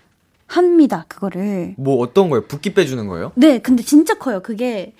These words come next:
Speaker 1: 이렇게 다리에 씌우고 거기에
Speaker 2: 음.
Speaker 1: 공기를 이렇게 넣어서
Speaker 2: 네.
Speaker 1: 이렇게 빵빵해지면서 이게 혈액순환을 도와주는
Speaker 2: 아,
Speaker 1: 거거든요.
Speaker 2: 약간 종아리 쪽을 이렇게 마사지가 되면서
Speaker 1: 온 다리예요.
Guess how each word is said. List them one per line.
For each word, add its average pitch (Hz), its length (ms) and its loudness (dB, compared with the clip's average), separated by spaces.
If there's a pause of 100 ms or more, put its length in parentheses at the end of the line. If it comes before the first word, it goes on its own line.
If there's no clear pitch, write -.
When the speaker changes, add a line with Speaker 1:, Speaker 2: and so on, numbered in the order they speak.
(140)
Speaker 1:
이렇게 254 340 -12
다리에 240 500 -6
씌우고 370 960 -6 (100)
거기에 156 240 -2
Speaker 2:
음. 170 100 -4
Speaker 1:
공기를 277 480 2
이렇게 220 220 -8
넣어서 196 640 -8
Speaker 2:
네. 123 280 -2
Speaker 1:
이렇게 87 200 -14
빵빵해지면서 254 1400 -6
이게 180 140 -10
혈액순환을 254 600 -4
도와주는 185 340 -2
Speaker 2:
아, 147 420 -2
Speaker 1:
거거든요. 269 200 -4 (100)
Speaker 2:
약간 135 180 -6
종아리 151 840 -2
쪽을 123 280 -4
이렇게 104 260 -10 (560)
마사지가 139 480 -2
되면서 127 760 0
Speaker 1:
온 262 220 4
다리예요. 170 360 -12